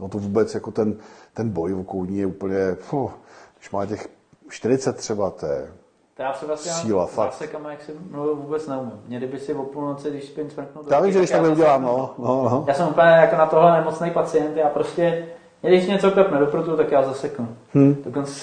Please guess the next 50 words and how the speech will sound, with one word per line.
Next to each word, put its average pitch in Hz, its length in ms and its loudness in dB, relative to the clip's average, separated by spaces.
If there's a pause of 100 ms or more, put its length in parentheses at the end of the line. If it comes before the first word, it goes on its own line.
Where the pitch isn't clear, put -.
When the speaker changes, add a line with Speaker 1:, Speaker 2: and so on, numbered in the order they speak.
Speaker 2:
si 165 60 -8
pamatuju, 151 680 2
s - 140 -16
kolegou 143 400 2
jsme 151 160 -4
jednou 147 180 2
v 147 100 -6
kanceláři 143 540 2
hráli 147 260 4
takovou 147 240 -2
tu 151 160 -6
hru, 156 140 2
jak 151 120 4
si - 120 -8
dáš 160 160 0
pravítko 151 400 -2
na 151 120 2
ruku 165 380 2
a 165 40 2
druhýho 156 320 -2
musíš 156 260 -6
klepnout 165 320 0
a - 60 4
on 156 60 -4
se 175 80 -4
musí 170 200 -8
uhnout. 143 320 -2 (680)
No 156 80 4
a 170 60 8
on, 170 180 6
jak 175 120 4
zvedl 175 180 2
to 185 80 2
pravítko, 170 800 4 (180)
tak 156 100 -4
mě 160 100 -2
to 170 100 2
kleplo 175 240 4
do 170 120 6
ruky 165 200 4
a 170 40 10
hned 165 140 4
jsem 175 120 0
švihnul. 143 360 -2 (320)
<laughs> 226 320 4
Speaker 1:
Facku 196 300 8
zbylo, 165 220 8
jo. 180 380 8 (160)
Speaker 2:
Skoro, 262 200 6
jo. 233 240 2